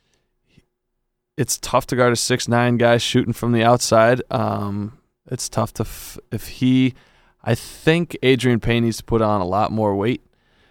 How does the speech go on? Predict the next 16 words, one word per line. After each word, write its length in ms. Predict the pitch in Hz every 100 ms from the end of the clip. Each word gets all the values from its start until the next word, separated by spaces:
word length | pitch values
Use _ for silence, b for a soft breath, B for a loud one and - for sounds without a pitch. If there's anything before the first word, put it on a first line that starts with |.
| _ _
Um, 340 | 107 101 98 -
if 180 | 107 -
he 100 | 113
really 300 | 110 117 117
wants 360 | 113 113 - -
to, 260 | 110 104 - _ _ _ _ _ _ _ _
if 200 | 127 -
he 120 | 175
put 240 | 175 220 180
on 260 | 156 151
probably 360 | 131 127 120 104
twenty 300 | - 120 120
pounds 380 | - 110 113 117
worth 160 | 113
of 60 | 101
muscle, 420 | 95 110 120 123